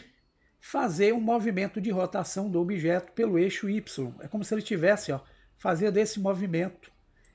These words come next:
E vou criar a segunda chave. Olha o que vai acontecer. Eu vou ter, nesse exemplo aqui, uma animação de locação no eixo X e de rotação no eixo Y. Então, dando play, olha que o objeto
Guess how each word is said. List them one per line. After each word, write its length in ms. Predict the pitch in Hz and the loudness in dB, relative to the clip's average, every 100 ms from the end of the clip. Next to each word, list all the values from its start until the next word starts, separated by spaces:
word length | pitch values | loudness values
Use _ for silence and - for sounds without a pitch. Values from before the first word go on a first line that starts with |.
| - | -6
E 100 | 247 | -2
vou 220 | 175 202 | 2 0
criar 300 | 208 233 185 | 2 0 2
a 40 | |
segunda 440 | 185 220 170 190 214 | 0 -4 -4 -4 -4
chave. 400 | - 135 127 127 - - _ _ _ | -4 -6 -6 -10 -20 -20 _ _ _
Olha 260 | 254 277 285 | -2 2 2
o 20 | |
que 80 | 254 | 2
vai 160 | 190 196 | 2 2
acontecer. 680 | 196 185 185 - 139 127 - _ - - _ | 0 -2 -2 -2 -4 -4 -8 _ -20 -20 _
Eu 120 | 285 | 0
vou 240 | 277 269 254 | 2 4 2
ter, 320 | - 190 185 | 4 4 4
nesse 680 | 175 196 220 294 285 - 214 | 4 2 4 6 4 2 2
exemplo 460 | 165 139 143 143 202 | 2 2 -2 0 0
aqui, 440 | 208 214 254 285 _ _ _ _ _ - | 0 0 0 -2 _ _ _ _ _ 2
uma 200 | 285 277 | 6 6
animação 760 | 247 214 180 - 175 160 143 - | 6 4 -2 -2 -2 -2 -6 -6
de 160 | 160 | 0
locação 580 | 220 185 185 165 - 151 - _ _ _ | 4 4 2 -2 -4 -6 -8 _ _ _
no 140 | 175 | 0
eixo 200 | 156 156 | 0 0
X 520 | 247 - 247 262 - - - _ | -2 0 0 0 -6 -18 -20 _
e 100 | - | -2
de 80 | 240 | 2
rotação 540 | 220 233 254 - 202 | 2 2 0 -2 -2
no 100 | 202 | 0
eixo 300 | 190 190 - | 0 0 -2
Y. 380 | 202 165 - 143 | 0 -2 -2 -10
Então, 180 | 139 160 | -6 -4
dando 220 | 165 214 | -2 -4
play, 360 | 196 190 214 247 - _ _ _ _ _ - | 0 2 4 2 -6 _ _ _ _ _ -6
olha 220 | 185 220 | -2 2
que 80 | 233 | 6
o 40 | |
objeto 560 | 233 214 156 185 - | 6 6 6 4 2